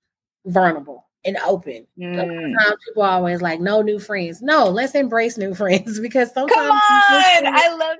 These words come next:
Speaker 2: that.
Speaker 1: these new friends will take you through places that you, you just wouldn't know.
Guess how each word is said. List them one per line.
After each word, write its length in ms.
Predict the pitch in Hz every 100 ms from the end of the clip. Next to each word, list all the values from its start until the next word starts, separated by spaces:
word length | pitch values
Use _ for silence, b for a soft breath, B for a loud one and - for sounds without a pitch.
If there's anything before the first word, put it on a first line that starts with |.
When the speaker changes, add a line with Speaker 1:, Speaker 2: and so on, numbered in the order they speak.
| 403
Speaker 2:
that. 360 | 285 247 226 311
Speaker 1:
these 160 | 339
new 200 | 311 320
friends 480 | 311 262 269 262 247
will 460 | 220 208 196 196 202
take 420 | - 262 277 -
you 300 | 262 262 247
through 180 | 247 220
places 500 | 208 247 247 247 247
that 220 | 226 233 262
you, 320 | 247 233 220 _ _ _
you 160 | 220 247
just 200 | 254 220
wouldn't 220 | 220 208
know. 300 | 202 196 185